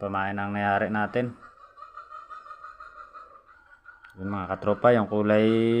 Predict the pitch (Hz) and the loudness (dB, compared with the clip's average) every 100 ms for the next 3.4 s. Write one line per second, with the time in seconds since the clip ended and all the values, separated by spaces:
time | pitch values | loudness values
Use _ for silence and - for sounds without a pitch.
0 | 117 110 110 113 113 117 120 123 131 120 | 2 8 8 8 6 4 4 4 4 4
1 | 120 120 120 117 120 120 113 110 113 113 | 2 2 2 2 2 0 0 -2 0 0
2 | 117 127 123 113 117 113 117 117 117 117 | 0 0 0 2 0 0 0 -2 -2 -6
3 | 120 123 120 - | -4 -4 -4 -12